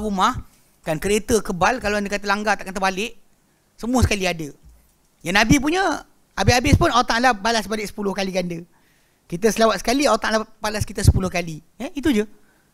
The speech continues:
Itu je. Tak ada lain. Tak ada. Pula kan, ni pelik kan? Nabi punya tak power, dia punya power. Apa peliknya tu? Baik.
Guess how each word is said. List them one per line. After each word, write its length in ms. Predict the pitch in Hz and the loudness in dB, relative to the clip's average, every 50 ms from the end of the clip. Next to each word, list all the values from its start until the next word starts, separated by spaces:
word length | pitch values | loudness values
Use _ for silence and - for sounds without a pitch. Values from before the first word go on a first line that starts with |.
| _ _ _ _ _ _ _ _ _ _ | _ _ _ _ _ _ _ _ _ _
Itu 120 | - - - 202 | -6 -2 -2 -2
je. 160 | - 131 135 - - 156 165 - _ _ _ _ _ _ _ _ - - - _ _ - | -2 -4 -6 -10 -18 -20 -20 -20 _ _ _ _ _ _ _ _ -20 -20 -20 _ _ -4
Tak 80 | 240 277 | 0 2
ada 100 | 269 226 202 | 4 4 4
lain. 400 | 208 233 226 202 151 135 - 170 | 4 2 2 0 0 -4 -10 -14
Tak 160 | - 269 254 | -14 -14 -14
ada. 80 | 330 359 - - _ _ _ _ _ _ _ _ _ _ _ _ _ _ _ _ _ - - - - - | -14 -16 -18 -20 _ _ _ _ _ _ _ _ _ _ _ _ _ _ _ _ _ -20 -20 -20 -14 -6
Pula 240 | 269 269 247 175 170 196 | -2 0 0 2 2 2
kan, 160 | 220 190 180 | 2 2 2
ni 80 | 240 247 | 0 0
pelik 240 | - 320 294 254 208 247 | 2 2 4 4 6 6
kan? 240 | 247 294 330 311 226 180 170 185 | 6 6 6 4 2 0 -2 -2
Nabi 240 | 208 226 214 262 254 | 0 2 4 4 4
punya 240 | 214 240 254 285 - | 4 4 4 4 4
tak 80 | 196 | 2
power, 240 | - - 247 294 330 | 4 4 4 6 6
dia 160 | 302 247 233 | 6 4 4
punya 160 | 196 208 208 175 | 4 4 6 6
power. 320 | 185 170 156 143 139 143 - - _ _ _ _ _ _ - - | 6 6 4 2 -2 -6 -10 -16 _ _ _ _ _ _ -6 -2
Apa 320 | - - 240 - - - | 0 0 2 2 2 0
peliknya 440 | - 190 170 160 143 147 143 143 135 | 0 -2 -2 -2 0 0 0 0 -2
tu? 20 | 139 - - _ _ | -4 -8 -16 _ _
Baik. 240 | - 220 226 - - | 2 2 2 2 0